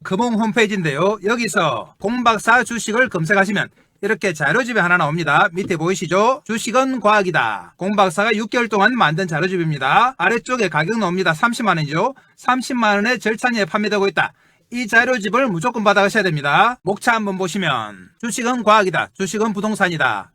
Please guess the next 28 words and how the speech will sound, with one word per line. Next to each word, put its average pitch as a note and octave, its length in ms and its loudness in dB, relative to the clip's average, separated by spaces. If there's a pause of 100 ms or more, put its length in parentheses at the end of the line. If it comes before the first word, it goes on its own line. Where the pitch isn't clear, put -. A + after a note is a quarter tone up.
주식의 G#3+ 400 -2
기본적인 G3+ 420 -2
성질, E3+ 360 -4 (340)
그리고 G3+ 360 4
기본적 A3 600 -2
분석과 A#3 640 0
기본적 G3+ 420 -2
분석 G#3+ 220 -4
지표, G3+ 340 -2 (220)
기술적 A3 420 -2
분석, E3 420 -2 (120)
이-, G3 100 -4
여러분들이 A#3 540 0
꼭 A#3+ 320 -4
알아야 A#3 420 4
할 A3 240 2
내용, F3 360 -2
그리고 G3 320 2
테마에 A#3+ 440 2
대해서 F3 520 2
일목요연하게 A3 720 0
정리해놨습니다. F#3+ 960 2
조금만 B3+ 480 0
더 G#3 100 0
내려가시면 F#3 600 0 (260)
공박사의 G#3 600 2
경력이 G#3+ 380 -2
나오는데요. E3+ 720 2